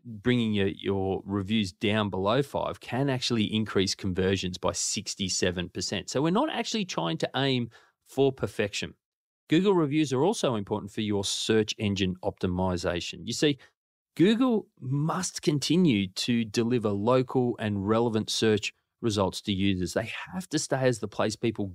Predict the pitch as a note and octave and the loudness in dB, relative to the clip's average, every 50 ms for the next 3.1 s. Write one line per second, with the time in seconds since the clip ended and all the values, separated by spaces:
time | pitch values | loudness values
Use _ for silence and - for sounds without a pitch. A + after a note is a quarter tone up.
0 | E2+ - A2+ G#2+ A2+ G#2+ G2 G2 G2+ G2+ A2 A2 G2+ G2+ G2+ G2+ F#2+ G2+ G2+ G#2 | -4 0 2 2 4 2 2 0 -2 0 -2 -2 0 0 0 0 0 0 -2 -2
1 | - - G#2 F#2 - F#2 F#2+ A2+ B2+ - - F2+ - - A3+ D4+ C#4 A2 G#2 G#2 | -2 -4 -8 -8 -8 -8 -8 -6 -6 -6 -8 -6 -4 -2 0 0 2 0 0 0
2 | - D#3 D#3 D3+ C#3+ B2+ A#2+ G#2 A2 - - A#2 G2 - A#2 C#3+ F#3 E3+ C3+ G#2 | -2 -4 -2 -2 -2 -2 -2 -4 -6 -4 -2 -2 -2 -2 -2 -2 -2 -2 -2 -2
3 | F#2+ - | -4 -6